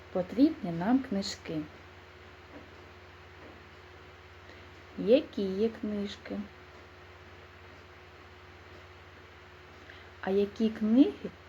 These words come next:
є у вас вдома? Хто їх вам читає?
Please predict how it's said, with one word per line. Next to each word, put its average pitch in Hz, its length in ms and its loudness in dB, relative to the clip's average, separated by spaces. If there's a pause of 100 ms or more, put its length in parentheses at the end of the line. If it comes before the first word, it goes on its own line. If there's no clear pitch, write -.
є 185 460 2
у 208 80 -2
вас 196 400 -4
вдома? 185 640 0 (4000)
Хто 220 320 2
їх 381 220 2
вам 208 260 0
читає? 185 720 -6